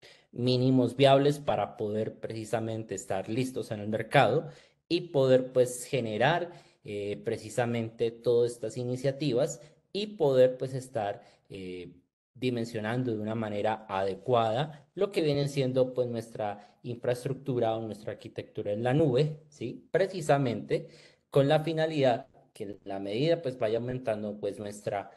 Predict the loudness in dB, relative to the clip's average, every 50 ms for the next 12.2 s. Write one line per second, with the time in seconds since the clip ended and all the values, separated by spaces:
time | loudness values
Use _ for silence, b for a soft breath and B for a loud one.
0 | B B B _ -14 -12 -10 -10 -10 -10 -10 -4 0 2 4 4 4 4 4 2
1 | 0 0 -2 0 2 4 4 2 0 -4 -8 -8 -8 -6 -4 -4 -4 -6 -6 -2
2 | -2 -2 0 2 0 0 2 0 -2 -2 0 0 0 0 -2 -4 -4 -4 -2 0
3 | 0 0 0 0 -2 0 0 0 -2 -6 -8 -10 -14 b b b b b -2 -2
4 | -2 -2 0 0 0 0 0 -2 -2 -2 -2 -2 -2 -2 -2 -2 -4 -4 -4 -6
5 | -4 -2 -2 0 0 0 0 -2 -4 -6 -8 -8 -10 -12 -12 -12 -10 -8 -8 -6
6 | -8 -8 -10 -10 -10 -10 -10 -10 B B B B B B -16 -12 -10 -8 -8 -8
7 | -8 -8 -8 -10 -10 -12 -14 -16 _ _ _ _ _ _ _ _ -16 -16 -16 -14
8 | -16 -12 -8 -8 -8 -8 -6 -6 -2 2 2 4 2 2 0 -4 -6 -6 -8 -10
9 | -14 -14 -14 B B B B B B B -6 -4 0 2 2 2 2 2 4 6
10 | 8 8 8 6 4 -6 -8 -6 -6 -8 -6 -2 2 2 4 4 2 0 -2 -6
11 | -6 -2 0 0 0 0 0 -4 -6 -4 -2 -2 -2 0 -2 -4 -4 -2 0 0
12 | 0 0 0